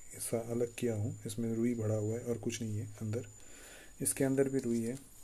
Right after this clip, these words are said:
आप देख सकते हो। तो मैं इसे open करता हूँ। ये रहा अपना स्टिक। ये इसका अंदर फंस चुका था और इसका अंदर आपका एक ढक्कन लगाया रहता है। ये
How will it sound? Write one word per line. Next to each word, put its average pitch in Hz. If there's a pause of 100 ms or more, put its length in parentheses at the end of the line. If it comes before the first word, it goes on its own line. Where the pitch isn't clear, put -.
(360)
आप 117
देख 110
सकते 110
हो। 123 (960)
तो 131
मैं 127
इसे 135 (100)
open 117
करता 107
हूँ। 113 (880)
ये 117
रहा 110
अपना 123 (1500)
स्टिक। - (340)
ये 135
इसका 123
अंदर 120
फंस 117
चुका 117
था 131
और 113
इसका 117
अंदर 120 (1200)
आपका 120 (220)
एक 127 (440)
ढक्कन 117
लगाया 107
रहता 104
है। 110 (540)
ये 110